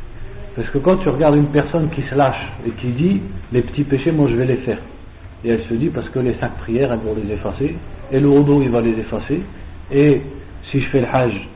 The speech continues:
après le hajj, ça va les effacer, quand je vais jeûner Ramadan, ça va les effacer. Donc la personne, elle se lâche, elle fait pas les grands péchés, mais elle se dit, tous les petits, moi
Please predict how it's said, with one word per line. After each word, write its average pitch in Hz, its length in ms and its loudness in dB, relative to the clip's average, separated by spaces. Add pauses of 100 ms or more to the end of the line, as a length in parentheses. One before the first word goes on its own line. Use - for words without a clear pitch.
(600)
après 110 260 -2
le 117 60 0
hajj, 120 240 0 (180)
ça 113 60 -4
va 107 100 -2
les 104 160 -4
effacer, 110 460 -6 (420)
quand 127 140 4
je 127 80 0
vais 139 120 6
jeûner 135 220 4
Ramadan, 123 400 2
ça 135 80 0
va 113 120 0
les 113 80 2
effacer. 101 420 -8 (760)
Donc 147 220 0
la 147 80 6
personne, 156 400 2
elle 123 100 0
se - 120 -4
lâche, 175 240 2 (640)
elle 135 160 2
fait 143 140 2
pas 160 140 4
les 147 120 6
grands 127 200 4
péchés, 123 300 0
mais 165 140 0
elle 117 100 0
se 113 60 -6
dit, 135 100 -4
tous 147 160 0
les 139 80 4
petits, 165 240 -4
moi 139 180 0